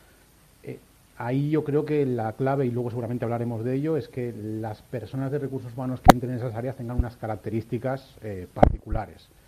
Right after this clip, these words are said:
Evidentemente, a nivel de conocimiento del trabajo que se, se desarrolla en el área,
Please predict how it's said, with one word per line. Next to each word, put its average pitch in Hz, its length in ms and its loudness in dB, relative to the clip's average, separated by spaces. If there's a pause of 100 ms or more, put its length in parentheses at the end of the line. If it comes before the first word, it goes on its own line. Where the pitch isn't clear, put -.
(340)
Evidentemente, 123 520 -2
a 120 40 0
nivel 120 180 0
de 127 80 0
conocimiento 135 960 0
del 123 380 -2
trabajo 123 320 -4
que 123 100 -2
se, 117 400 -4
se 131 80 -4
desarrolla 113 400 -4
en 110 80 -6
el 113 100 -4
área, 160 320 -4